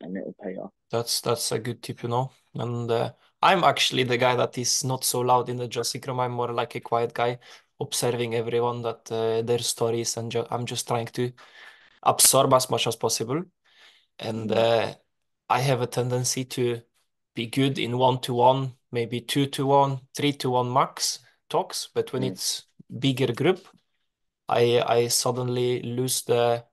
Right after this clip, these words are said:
Speaker 2: social aspects and I just, uh, keep quiet.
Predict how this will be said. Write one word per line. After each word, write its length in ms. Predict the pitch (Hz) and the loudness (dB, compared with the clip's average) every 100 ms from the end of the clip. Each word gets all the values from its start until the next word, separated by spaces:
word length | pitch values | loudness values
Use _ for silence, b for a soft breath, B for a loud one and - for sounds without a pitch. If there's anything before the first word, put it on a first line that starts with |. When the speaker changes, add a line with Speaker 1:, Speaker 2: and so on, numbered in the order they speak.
| _ _ _ _ _ | _ _ _ _ _
Speaker 2:
social 540 | - 131 120 139 123 131 | -2 0 0 0 2 2
aspects 480 | 127 - 165 - 131 | 0 -2 -6 -6 -4
and 140 | 123 | -2
I 80 | 117 | 0
just, 380 | 123 120 - 123 | 0 -2 -2 -2
uh, 200 | 120 120 | -2 -2
keep 240 | - - | -8 -6
quiet. 440 | - 127 180 - | 2 2 2 -2